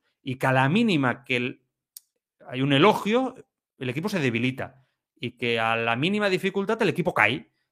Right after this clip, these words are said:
Y por lo que sea, el cuerpo técnico aún no ha sabido conectar con los jugadores en ese aspecto, ¿no?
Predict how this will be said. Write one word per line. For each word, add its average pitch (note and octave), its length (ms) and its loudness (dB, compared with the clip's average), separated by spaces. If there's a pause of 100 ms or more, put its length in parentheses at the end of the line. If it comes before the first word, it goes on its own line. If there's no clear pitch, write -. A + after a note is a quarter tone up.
(140)
Y C3 60 -4
por C3+ 160 0
lo C3+ 80 2
que C#3+ 80 -2
sea, G3 180 2
el D#3 80 0
cuerpo F#3+ 280 -2
técnico G#3+ 340 -2
aún F#3 180 0
no G3+ 80 0
ha F#3 60 0
sabido A3 420 0
conectar F3 800 4 (1160)
con C#3+ 200 2
los C3 140 -2
jugadores C#3+ 480 0
en C3+ 60 -6
ese B2+ 140 -8
aspecto, G#2+ 460 -16
¿no? - 180 -20